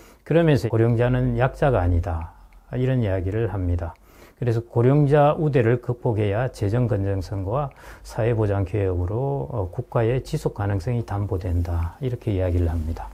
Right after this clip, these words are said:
물론, 어, 고령자가 전부를 가르치는 것은 아닙니다. 어, 젊을 때 비해서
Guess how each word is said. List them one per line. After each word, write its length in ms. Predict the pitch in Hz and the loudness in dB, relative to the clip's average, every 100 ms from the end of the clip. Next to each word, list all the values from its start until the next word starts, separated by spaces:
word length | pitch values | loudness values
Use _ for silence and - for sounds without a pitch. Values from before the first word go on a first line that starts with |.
| - - - - | -18 -20 -18 -2
물론, 400 | 143 160 147 87 - - | 2 4 2 0 -8 -8
어, 220 | 107 98 | -4 -4
고령자가 680 | - 110 123 120 131 147 160 - - - | -2 0 2 4 4 2 -2 -8 -20 -4
전부를 400 | 151 165 147 143 | -2 0 2 0
가르치는 500 | - 104 101 113 107 | 0 -2 -2 -4 -2
것은 280 | 110 113 143 | -4 -4 -2
아닙니다. 540 | 101 98 92 90 80 - | 0 0 0 -2 -4 -8
어, 200 | 113 101 | -10 -8
젊을 380 | 95 170 170 127 | -2 0 2 0
때 140 | 113 95 | 0 -2
비해서 540 | 98 92 87 143 147 | -2 -2 -4 -6 -8